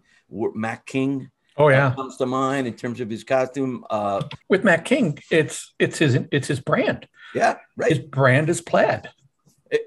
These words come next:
Speaker 1: Harry Anderson had, with the hat and the glasses, you
Speaker 2: And
Speaker 1: know.
Speaker 2: the painted ties. The,
Speaker 1: You're right.
Speaker 2: the painted
Speaker 1: Exactly.
Speaker 2: ties, yeah.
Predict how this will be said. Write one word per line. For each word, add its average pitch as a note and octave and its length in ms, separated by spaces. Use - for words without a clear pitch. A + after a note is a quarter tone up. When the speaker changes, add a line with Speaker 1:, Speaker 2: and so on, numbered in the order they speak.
Speaker 1:
Harry D#3+ 320
Anderson - 520
had, A2+ 240
with B2+ 160
the C3 80
hat D3 340
and C#3 160
the C3+ 60
glasses, E3 640
you - 120
Speaker 2:
And F3 160
Speaker 1:
know. E3+ 80
Speaker 2:
the E3 60
painted F3+ 400
ties. C#3+ 400
The, C#3 240
Speaker 1:
You're B2 120
right. - 360
Speaker 2:
the D#3 60
painted C#3 160
Speaker 1:
Exactly. C3+ 320
Speaker 2:
ties, G#2+ 260
yeah. A2+ 140